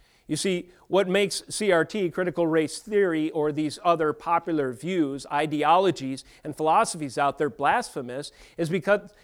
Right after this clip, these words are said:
because they take Jesus and their concept of him and they make him the mascot of some distorted or twisted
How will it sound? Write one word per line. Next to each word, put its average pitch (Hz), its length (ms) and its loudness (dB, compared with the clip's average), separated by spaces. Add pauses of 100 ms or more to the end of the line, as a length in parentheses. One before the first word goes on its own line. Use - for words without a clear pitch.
because 185 380 0
they 220 160 4
take 214 400 -2
Jesus 175 580 0 (240)
and 175 140 0
their 175 80 2
concept 196 500 2
of 139 120 -4
him 139 200 -2
and 160 100 -2
they 180 120 2
make 202 260 0
him 226 180 0
the 160 80 2
mascot 151 720 0 (160)
of 151 120 -6
some 175 200 -4
distorted 156 800 -4
or 139 140 -6
twisted 131 680 -6